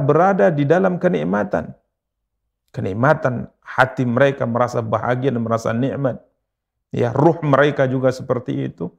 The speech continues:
Kemudian jasmani mereka juga merasakan kenikmatan yang sangat luar biasa. Artinya mereka merasakan puncaknya kenikmatan. Ya, mereka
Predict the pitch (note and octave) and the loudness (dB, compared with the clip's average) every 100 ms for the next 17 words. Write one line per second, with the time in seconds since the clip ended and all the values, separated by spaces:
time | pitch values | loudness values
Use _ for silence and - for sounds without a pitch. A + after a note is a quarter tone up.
0 | _ _ _ - C#3 D#3+ D3+ G#3+ F#3 F#3 | _ _ _ -8 -4 -4 0 2 4 2
1 | F#3+ G#3 A3 G#3+ G#3 A#3 A3+ F3+ F3 F#3+ | 2 0 2 2 2 2 2 0 2 2
2 | E3+ E3 G#3+ G#3 E3+ C#3 D#3 C3+ C#3+ C#3 | 2 0 0 -2 -2 -2 -2 0 -2 0
3 | B2+ A2+ A#2+ A#2 G2+ - - C3 A2+ A2+ | -4 -4 -6 -6 -8 -12 -6 -4 -2 -4
4 | G#2+ A2 A2 - _ _ C3+ C#3 G3 F3+ | -6 -6 -8 -12 _ _ 0 2 0 0
5 | D3 C3 C3 B2+ C#3+ C3 A#2+ A2+ - D3+ | 0 2 0 0 -2 -2 -2 -4 0 0
6 | D#3 G#3+ A#3+ A#3 _ _ _ _ _ _ | 0 -2 -4 -6 _ _ _ _ _ _
7 | _ _ _ _ _ _ _ _ _ _ | _ _ _ _ _ _ _ _ _ _
8 | _ _ - D#3+ D3 - F#3+ A#2 C3 A#2 | _ _ -4 -2 -2 -2 -4 -2 -4 -2
9 | A#2 A#2 G#2 - - - _ _ _ _ | -6 -4 -6 -8 -14 -20 _ _ _ _
10 | _ _ _ _ _ _ _ _ A2 C#3+ | _ _ _ _ _ _ _ _ 0 0
11 | - _ _ A#2+ C3 C#3+ B2+ - | 0 _ _ 4 4 4 0 -4